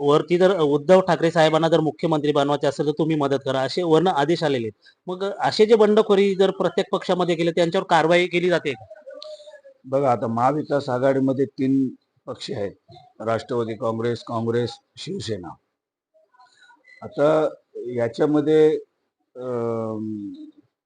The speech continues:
Speaker 2: काही ठरलेलं नाहीये की कुठल्या पक्षाला मुख्यमंत्री, कुठल्या पक्षाला मुख्यमंत्री गेलं पाहिजे, शिवसेनेला गेलं पाहिजे का काँग्रेसला गेलं पाहिजे, राष्ट्रवादीला. पण हा, अ, जो अधिकार आहे,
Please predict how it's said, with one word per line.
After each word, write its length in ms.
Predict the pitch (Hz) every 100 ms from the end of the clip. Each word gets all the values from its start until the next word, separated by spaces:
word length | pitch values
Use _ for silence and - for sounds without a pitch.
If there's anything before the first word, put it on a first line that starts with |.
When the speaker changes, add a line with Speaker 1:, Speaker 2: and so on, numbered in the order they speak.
| _
Speaker 2:
काही 140 | 147 135
ठरलेलं 560 | 123 110 127 139 147
नाहीये 300 | 139 113 98 76 _ _ _ _ _ _
की 280 | 135 123 127
कुठल्या 380 | 117 123 110 131
पक्षाला 680 | 127 110 - 127 127 123 110 - -
मुख्यमंत्री, 640 | 120 - 131 123 117 110
कुठल्या 300 | - 110 127
पक्षाला 480 | 127 123 - 127 127
मुख्यमंत्री 560 | 120 - 123 123 113
गेलं 240 | 117 120 123
पाहिजे, 320 | 113 110 104
शिवसेनेला 500 | 98 117 113 123 123
गेलं 240 | 123 123 120
पाहिजे 280 | 117 113 123
का 180 | 120
काँग्रेसला 520 | 123 120 117 120 110 123
गेलं 240 | 117 120
पाहिजे, 340 | 113 120 143
राष्ट्रवादीला. 840 | 151 135 - 95 90 _ _ _ - - _ _ _ _ _
पण 240 | 135 117 113
हा, 260 | 107 123 135
अ, 560 | 127 - 135 131 131
जो 180 | 127 131
अधिकार 420 | 127 120 131 143
आहे, 180 | 127 117